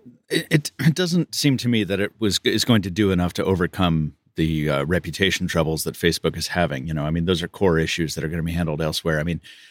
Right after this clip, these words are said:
I <clears throat> misspoke when you asked if I had ever, if I had heard of these before. In fact, I had. I just forgot. I was at a party with a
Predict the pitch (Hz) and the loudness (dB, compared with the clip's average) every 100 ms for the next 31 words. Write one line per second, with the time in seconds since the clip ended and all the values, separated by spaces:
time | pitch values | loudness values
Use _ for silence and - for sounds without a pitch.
0 | _ - 117 110 - - 156 95 - 113 | _ -2 0 0 -4 0 2 2 -4 -2
1 | 113 - 110 113 - 90 85 90 85 92 | 0 0 2 2 0 -2 2 2 0 0
2 | 95 90 90 85 80 - 90 92 85 82 | 2 2 2 2 0 -2 -4 0 0 2
3 | 120 107 73 82 - 82 82 - - _ | 2 2 -2 -6 -6 -4 -4 -6 -12 _
4 | 117 143 127 82 87 151 98 80 104 - | -2 0 0 -2 0 0 0 0 -2 -2
5 | 87 78 117 76 78 87 85 90 78 113 | -4 0 0 2 0 -2 0 0 0 0
6 | 117 92 85 85 87 80 76 | 2 2 0 -2 0 0 -2